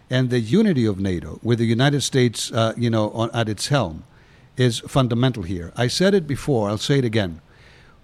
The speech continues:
Putin is trying to undermine Western democracies, and he has the United States and Europe in his sights. That is what he wants to do. He hopes to break us apart. This is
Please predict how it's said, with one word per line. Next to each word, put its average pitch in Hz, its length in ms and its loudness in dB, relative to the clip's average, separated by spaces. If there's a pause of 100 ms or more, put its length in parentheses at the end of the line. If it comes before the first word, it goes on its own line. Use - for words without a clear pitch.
(160)
Putin 190 540 4
is 131 200 0
trying 151 460 2
to 123 220 -6
undermine 123 720 0 (420)
Western 127 440 2
democracies, 110 840 -2
and 117 120 -4
he 113 120 0
has 113 240 2
the 110 80 -4
United 113 340 -2
States 113 340 -4
and 104 120 -2
Europe 107 320 0 (720)
in 139 180 4
his 123 540 2 (100)
sights. - 640 -2
That 131 280 2
is 117 120 2
what 110 220 0
he - 80 -4
wants 110 320 -2
to 98 60 -8
do. 98 240 0 (560)
He 123 120 -4
hopes 139 340 2
to 127 100 -4
break 131 300 0
us 113 140 -6
apart. 127 440 -2 (340)
This 143 340 2
is 135 340 2